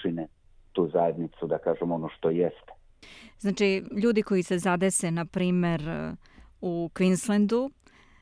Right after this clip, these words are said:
Speaker 2: dvadeset devetog jula, odnosno u Cairnsu ili u blizini,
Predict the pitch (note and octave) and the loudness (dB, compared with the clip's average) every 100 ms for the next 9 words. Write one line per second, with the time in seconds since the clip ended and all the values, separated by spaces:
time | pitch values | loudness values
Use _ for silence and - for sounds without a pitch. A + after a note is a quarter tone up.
0 | _ E3 E3+ E3+ F3 - E3+ F#3+ F3 F3 | _ -4 0 0 0 -2 -2 0 2 2
1 | F3 F#3+ - F3+ D#3 F3 E3 G#3 G3+ E3 | 2 0 0 -4 -2 0 2 2 2 2
2 | D#3+ D#3 - F3 D#3+ D#3 D3+ D3 A#3 - | 0 -2 -2 0 2 0 0 -4 -10 -8
3 | F3+ - E3 D3 D3+ F#3 - G#3+ A#3+ F3+ | -8 -4 -4 -2 -2 -4 0 2 2 2
4 | E3+ D#3 D3 D#3 D#3 C#3+ D#3+ E3+ A3+ | 0 0 -2 0 0 0 0 2 0